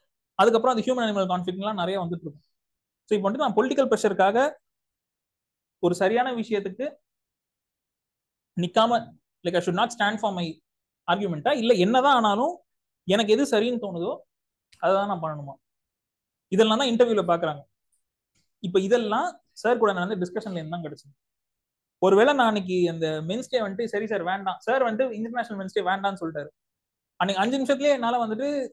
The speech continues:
ஈஸியா அவர் சொன்ன ஆர்குமெண்ட்டுக்கு ஆமான்னு தலையாடிட்டு போயிருக்க முடியும். But what made me, like, hold the argument,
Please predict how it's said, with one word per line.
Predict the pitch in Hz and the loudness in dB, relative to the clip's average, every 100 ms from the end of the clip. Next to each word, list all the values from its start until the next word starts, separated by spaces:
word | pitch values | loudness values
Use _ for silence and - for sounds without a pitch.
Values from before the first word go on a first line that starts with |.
| - | -4
ஈஸியா | 226 220 247 269 254 - _ _ | -2 0 2 2 0 -6 _ _
அவர் | 180 190 | -2 0
சொன்ன | 226 247 | 0 0
ஆர்குமெண்ட்டுக்கு | 220 220 220 214 | -2 -4 -4 -2
ஆமான்னு | 208 226 214 | -2 -4 -2
தலையாடிட்டு | 202 208 190 | -2 -4 -4
போயிருக்க | 180 175 165 | -6 -6 -8
முடியும். | 147 143 _ _ _ _ _ _ _ - | -12 -14 _ _ _ _ _ _ _ -4
But | 175 | -2
what | 165 208 277 | 4 4 4
made | 220 233 233 | 0 -2 -2
me, | 262 254 - - | -4 -4 -8 -8
like, | 180 | 0
hold | 202 247 | 2 4
the | 233 | 4
argument, | 202 220 220 | 2 2 -4